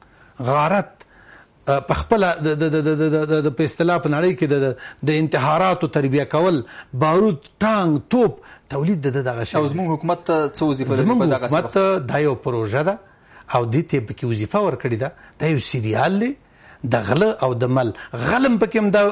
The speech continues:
Speaker 1: دی معرفي کړی دی او مل هم پکې دا معرفي
Speaker 2: یعنی
Speaker 1: کړی دی.
Speaker 2: زموږ حکومت پروژه ده یا دا چې په دې
Speaker 1: دا
Speaker 2: پروژه کې زموږ حکومت کار کوونکی
Speaker 1: که
Speaker 2: دی؟
Speaker 1: چیرته دا پروژه د هغوی ده، ماموریت یې دوی ته ورکړی دی.
Speaker 2: بله.
Speaker 1: ځکه په نړۍ کې د وزیر د خارجي وظیفه دا ده چې سفیران مقرروي.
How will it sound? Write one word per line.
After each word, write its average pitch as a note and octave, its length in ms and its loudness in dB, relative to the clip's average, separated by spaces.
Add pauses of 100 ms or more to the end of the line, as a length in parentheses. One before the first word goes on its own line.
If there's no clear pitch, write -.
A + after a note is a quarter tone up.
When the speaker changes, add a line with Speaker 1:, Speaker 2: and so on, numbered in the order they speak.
Speaker 1:
دی G3 200 2
معرفي F#3 340 0
کړی F#3 240 2
دی E3+ 60 2
او D3 60 0
مل E3+ 220 0
هم B2+ 140 -2
پکې B2+ 180 -8
دا A#2+ 140 -4
معرفي A2+ 300 -4
Speaker 2:
یعنی E3 160 0
Speaker 1:
کړی - 40 2
دی. - 60 0
Speaker 2:
زموږ F3 200 -2
حکومت D#3 460 -2
پروژه F#3 340 2
ده F3 100 2
یا D3 120 2
دا E3+ 100 2
چې E3+ 120 -4 (100)
په D#3 60 -4
دې C#3+ 60 0
Speaker 1:
دا C3+ 140 2
Speaker 2:
پروژه D#3 300 2
کې D#3+ 140 -4
زموږ D3 120 -2
حکومت F3 300 -4
کار C3 140 0
کوونکی C#3 260 -2
Speaker 1:
که A#2+ 60 -2
Speaker 2:
دی؟ A2+ 80 -2
Speaker 1:
چیرته D#3+ 600 2 (200)
دا A#2+ 120 -2
پروژه A#2 560 0
د C#3+ 100 0
هغوی C3 420 0
ده، A2 280 -2 (360)
ماموریت B2 500 0
یې D3 40 0
دوی A#2+ 160 -2
ته A2 220 -4
ورکړی G#2 300 -6
دی. F#2+ 60 -8 (100)
Speaker 2:
بله. A#2+ 160 -8 (160)
Speaker 1:
ځکه E3 220 0
په C3+ 120 -4
نړۍ A#2+ 360 0
کې F#3+ 180 0 (320)
د A#2 60 -2
وزیر A2+ 320 0
د C#3 80 0
خارجي A#2 420 -2
وظیفه C#3 400 -2
دا D3+ 180 0
ده D3+ 100 0
چې - 140 -8
سفیران C3 480 -4
مقرروي. G2 460 -8